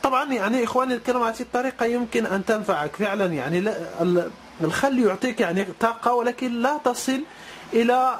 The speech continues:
يعني الطاقة التي يحتاجها عادة خمسة فولت يعني الهاتف لشحنه. عبر هذه الطريقة يمكن لك مثلا ربط مصباحين هنا وتشغيل يعني مصباحين ليد، يعني مصباح ليد.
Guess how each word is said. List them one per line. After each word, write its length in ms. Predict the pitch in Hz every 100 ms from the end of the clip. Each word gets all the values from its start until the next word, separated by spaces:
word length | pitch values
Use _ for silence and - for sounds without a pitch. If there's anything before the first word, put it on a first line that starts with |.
| 156
يعني 280 | 170 156 196
الطاقة 320 | - 233 247
التي 300 | 240 226 226
يحتاجها 500 | 208 - 226 202 170
عادة 440 | 190 190 180 202 214 - - - 185
خمسة 400 | - 220 214 190
فولت 300 | 170 196 196
يعني 320 | 143 165 180
الهاتف 540 | 160 175 196 220 214
لشحنه. 680 | 185 196 - 196 190 139 117 - - - -
عبر 200 | 175 240
هذه 160 | 330 262
الطريقة 420 | 220 247 269 247
يمكن 400 | 247 240 233 254
لك 160 | 233 208
مثلا 360 | 220 226 214
ربط 340 | 185 208 208 185
مصباحين 680 | 185 180 180 175 190 180
هنا 300 | 143 170 240 403 - - - -
وتشغيل 640 | 180 196 202 - 190 240
يعني 260 | 220 151 180
مصباحين 680 | 202 - 175 190 208 180 139
ليد، 380 | 170 214 151 107 - - -
يعني 220 | 104 113
مصباح 400 | 165 165 190 202
ليد. 260 | 185 175 123